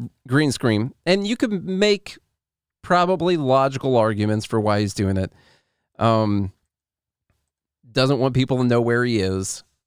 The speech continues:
all that. Uh, you can make plenty of arguments. The, funny enough, I found a fact check when I was looking this up. The green screen studio does not reveal deception by Zelensky. So here is a fact check.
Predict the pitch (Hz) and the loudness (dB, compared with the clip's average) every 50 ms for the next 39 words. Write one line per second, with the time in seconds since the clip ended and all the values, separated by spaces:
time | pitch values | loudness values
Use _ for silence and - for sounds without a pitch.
0 | _ _ - 110 113 117 117 107 98 95 95 92 - - - _ _ _ _ _ | _ _ -2 0 2 2 2 0 0 0 0 -2 -4 -8 -16 _ _ _ _ _
1 | _ _ _ _ _ _ _ _ _ - - 104 113 120 131 - 147 135 127 127 | _ _ _ _ _ _ _ _ _ -6 -4 -2 -2 -2 -2 0 0 0 0 0
2 | 131 - - - - _ _ _ _ _ 320 _ _ - 90 69 - - - - | -2 -4 -8 -18 -20 _ _ _ _ _ _ _ _ -16 -14 -12 -12 -12 -6 -2
3 | 147 147 151 147 143 123 120 110 104 110 104 110 104 104 104 101 - - - - | 0 0 2 2 2 2 2 2 2 0 0 0 0 0 0 -2 -4 -8 -12 -14
4 | - _ _ _ _ _ _ _ _ _ _ _ _ _ - 135 139 135 127 127 | -18 _ _ _ _ _ _ _ _ _ _ _ _ _ -10 -4 -2 -2 -2 -2
5 | - - - - - 147 147 143 143 139 127 120 117 120 - 139 139 - 135 123 | -4 -8 -4 -2 0 0 2 2 2 2 2 2 0 0 0 -2 0 0 0 0
6 | 120 113 110 107 - - 151 147 143 - - - - 101 95 95 - 117 107 98 | 0 0 -2 -2 -2 0 0 0 0 -2 -6 -4 -2 -2 -2 -2 -2 -2 -2 -2
7 | 95 98 98 107 113 104 110 101 101 98 - - 117 104 98 - _ _ _ _ | -2 -2 -2 -4 -4 -4 -2 -2 -2 -2 0 0 0 0 -2 -4 _ _ _ _
8 | _ _ _ _ _ 110 131 123 110 127 139 160 180 190 185 156 - - 151 147 | _ _ _ _ _ -6 -6 -2 0 0 0 2 0 0 -2 -4 -4 -2 -2 0
9 | 143 143 139 135 113 - - 151 170 160 147 120 110 104 101 101 107 107 117 117 | 0 0 0 -2 -2 -2 0 0 0 0 0 0 0 2 0 0 0 0 -2 -2
10 | 104 98 120 117 135 156 202 202 180 - - 139 127 135 143 139 117 110 131 151 | 0 0 2 2 2 2 2 0 0 -2 -4 -2 0 0 0 0 0 0 0 0
11 | 160 151 135 127 123 123 117 110 127 113 - - - - 226 220 - - - 101 | 2 2 0 0 0 -2 -2 -2 -2 -2 -2 -2 -2 -2 -2 -2 -4 -6 -6 -4
12 | 90 85 85 - 107 104 101 95 107 107 101 104 98 95 - - - 73 - - | -4 -6 -4 -4 -2 -2 -2 -2 -2 -2 -2 -2 -2 -4 -4 -8 -10 -10 -2 -2
13 | 131 127 123 120 113 202 233 208 151 135 113 107 - - - 190 214 226 220 - | 0 0 0 0 -2 -2 -2 0 0 0 -2 -2 -4 -2 0 0 0 0 -2 -6
14 | - - - 98 73 64 - - - | -6 -4 -4 -4 -4 -6 -10 -14 -20